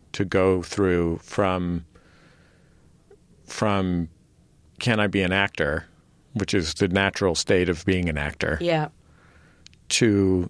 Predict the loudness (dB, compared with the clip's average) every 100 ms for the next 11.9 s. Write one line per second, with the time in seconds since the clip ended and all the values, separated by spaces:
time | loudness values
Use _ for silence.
0 | -4 -6 -2 0 0 0 0 2 0 -2
1 | -4 0 0 0 -2 -4 -8 -20 -20 _
2 | _ _ _ -20 -20 -20 -20 _ _ -2
3 | 2 4 4 6 6 4 2 -2 -10 -8
4 | -2 0 2 2 0 0 -2 0 -2 -2
5 | -2 -2 -8 _ -4 -2 0 2 4 4
6 | 2 0 2 2 2 0 0 0 0 0
7 | -2 -6 _ _ -2 0 2 2 2 4
8 | 4 6 6 4 6 6 6 4 2 2
9 | 2 2 2 2 2 2 4 4 4 4
10 | 4 4 2 0 -4 -2 0 0 0 0
11 | 2 2 2 -2 -2 0 0 -2 -6